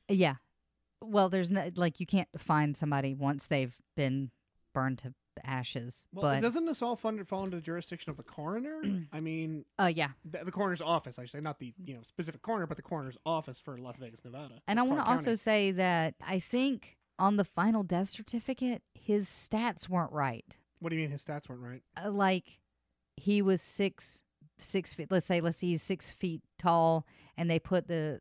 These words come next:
Speaker 1: the body at six three, and, like,
Speaker 2: Hmm.
Speaker 1: it was missing birthmarks that he had,
Speaker 2: That's
Speaker 1: and
Speaker 2: weird.
Speaker 1: uh, his eye color wasn't, like, like, weird stuff was not right.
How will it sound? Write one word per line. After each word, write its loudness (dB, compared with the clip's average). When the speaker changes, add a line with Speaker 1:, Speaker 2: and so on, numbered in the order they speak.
Speaker 1:
the -2
body 4
at -6
six 0
three, 0
and, 2
like, 2
Speaker 2:
Hmm. -18
Speaker 1:
it 0
was 0
missing 2
birthmarks 0
that -4
he 2
had, 2
Speaker 2:
That's -8
Speaker 1:
and 0
Speaker 2:
weird. -8
Speaker 1:
uh, -2
his 4
eye 2
color 2
wasn't, 2
like, 0
like, -2
weird 4
stuff -2
was 0
not 4
right. 0